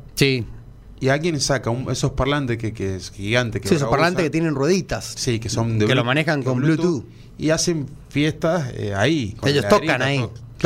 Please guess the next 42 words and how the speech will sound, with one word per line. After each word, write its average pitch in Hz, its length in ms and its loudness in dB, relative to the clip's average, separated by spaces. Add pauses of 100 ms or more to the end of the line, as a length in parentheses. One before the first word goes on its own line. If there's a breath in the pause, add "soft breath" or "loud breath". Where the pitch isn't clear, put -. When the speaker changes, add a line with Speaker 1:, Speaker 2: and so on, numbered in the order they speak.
(120)
Speaker 2:
Claro. 120 80 -2
Speaker 1:
o 101 60 -4
sea, 147 140 -2
y 147 100 2
pues 180 180 0
se 190 80 2
hacen, 185 220 0
le 143 120 0
ponen 185 260 2
Spotify 180 600 0
con 175 140 0
el 156 80 2
Speaker 2:
Exacto. 185 180 2
Speaker 1:
fader 185 160 2
en 175 320 0
dieciséis 165 380 0
segundos 214 440 2
Speaker 2:
Después 170 180 -2
Speaker 1:
y - 20 -4
se 175 60 -6
Speaker 2:
tenés, 143 180 2
Speaker 1:
engancha 156 300 0
solo. 175 200 0
Speaker 2:
después 127 220 0
vos 139 180 0
tenés 98 180 -2
los 113 120 0
paradores 160 920 0 (240)
privados 135 600 0
que 143 460 0
sí 117 260 -4
hacen, 92 760 -6 (220)
tocan, 98 560 -6
tocan 98 240 -6
mu-, 127 380 0
músicos, 110 580 -2
bandas, 104 680 0
eh, 90 340 -8
D 90 120 -8
J 120 320 0
y - 40 -6
todo. 110 260 -6